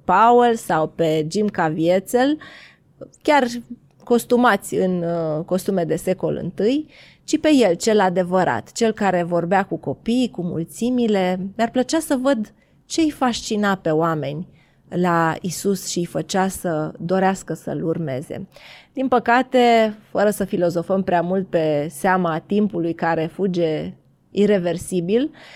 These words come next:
uh, știm că nu este posibilă o astfel de călătorie în trecut. Ce ne spune Biblia este că în viitor va fi posibil să-l vedem pe Fiul lui Dumnezeu față în față.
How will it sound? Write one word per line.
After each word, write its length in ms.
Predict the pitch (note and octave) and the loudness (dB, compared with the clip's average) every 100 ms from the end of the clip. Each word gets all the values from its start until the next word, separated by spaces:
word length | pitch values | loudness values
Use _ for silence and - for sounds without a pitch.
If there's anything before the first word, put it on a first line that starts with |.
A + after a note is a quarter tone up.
| - - - | -20 -14 0
uh, 420 | A3+ A3+ A3+ A#3 | 4 6 6 4
știm 240 | A3+ D4+ C#4+ | 2 0 2
că 120 | C4+ | 2
nu 100 | C4 | 4
este 280 | A#3 - F#3+ | 2 2 0
posibilă 580 | F3 F3+ F#3 F3 F3 E3 | 0 -2 -2 -2 0 0
o 40 | |
astfel 320 | F3 F#3 F3+ | 0 0 -2
de 100 | E3+ | -2
călătorie 800 | - E3+ E3 E3 E3+ G3 F3+ - - | -4 -6 -6 -2 0 2 0 0 0
în 240 | G#3+ A#3 | 2 2
trecut. 540 | F#3+ D#3 - E3+ C4+ - _ _ _ | 0 -2 -4 -4 -4 -6 _ _ _
Ce 120 | A#3 | -2
ne 120 | G#3+ | 0
spune 300 | G#3 - D#4+ | -2 -2 0
Biblia 340 | A#3+ B3 A3+ A3 | 2 2 2 2
este 260 | G#3+ - | 2 0
că 180 | G#3+ A3 | -2 0
în 200 | G#3+ G3+ | 2 2
viitor 520 | G3 F#3+ - E4+ D4+ | 2 0 0 2 2
va 180 | G3 D#3+ | 2 -2
fi 160 | F3+ G3+ | -2 -4
posibil 540 | E3+ E3+ G#3+ F#3+ F3+ | -4 -4 -4 -2 -2
să-l 320 | F3 - F3 | -4 -4 -4
vedem 540 | E3+ E3 E3+ G3+ F#3+ F3+ | -4 -4 0 0 0 -4
pe 380 | E3+ E3+ E3 - - | -2 -2 -2 -6 -8
Fiul 260 | G#3+ G3+ | -2 0
lui 140 | F3 E3 | 0 -2
Dumnezeu 460 | F3 D#3 D#3 F#3 | -4 -4 -2 -2
față 380 | F3+ F3+ F#3 F#3 | -2 -4 -4 -6
în 100 | E3 | -8
față. 500 | - D#3 D3+ A#3 | -6 -8 -6 -6